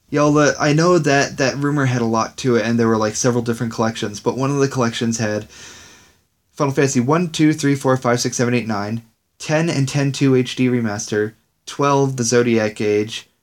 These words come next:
thirteen Trilogy remastered, which is another thing that's rumored to come out in twenty seventeen. It's the thirteen remastered on next gen,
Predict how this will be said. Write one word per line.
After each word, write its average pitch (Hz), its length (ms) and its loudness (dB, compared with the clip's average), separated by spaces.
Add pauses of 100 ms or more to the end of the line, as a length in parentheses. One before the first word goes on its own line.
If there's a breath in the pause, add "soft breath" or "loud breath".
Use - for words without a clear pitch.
(880)
thirteen 156 640 0
Trilogy 113 760 0 (200)
remastered, 113 640 -2
which 113 180 0
is 117 140 0
another 117 240 4
thing 113 200 0
that's - 280 -8 (240)
rumored 123 260 -8
to - 60 -18
come 110 180 -4
out 104 200 -2
in 113 100 -4
twenty 107 220 -6
seventeen. 110 440 -4
It's 107 140 -4
the 113 80 -2
thirteen 113 480 -2
remastered 107 580 -4
on 104 180 -6
next 101 260 -12
gen, 110 280 -6